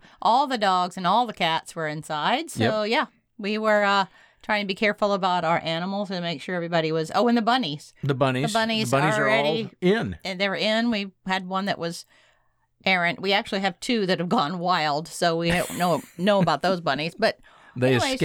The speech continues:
Speaker 1: so everybody was trying to stay warm last night.
Speaker 2: If you, um, if you have a dream to live tiny or, or do the, uh, shed home conversion, um,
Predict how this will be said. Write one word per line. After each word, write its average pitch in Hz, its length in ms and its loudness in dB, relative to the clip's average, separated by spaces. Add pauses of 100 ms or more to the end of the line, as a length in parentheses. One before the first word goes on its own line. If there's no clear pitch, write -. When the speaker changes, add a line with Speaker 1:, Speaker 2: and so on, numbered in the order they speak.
Speaker 1:
so 110 60 2
everybody 262 340 -2
was 247 260 0
trying 226 240 0
to 220 80 -2
stay 202 240 0
warm 190 240 -2
last 147 260 -4
night. 147 300 -4
Speaker 2:
If 170 300 4
you, 175 420 4
um, 135 540 0 (640)
if 147 300 0
you 156 260 4
have 175 240 2
a 180 60 2
dream 131 680 2 (200)
to 120 420 2
live 123 320 2
tiny 139 420 0
or, 113 280 2
or 113 260 2
do 127 340 2
the, 117 320 2
uh, 104 300 4 (200)
shed 131 280 2
home 131 300 0
conversion, 120 600 0 (540)
um, 117 560 2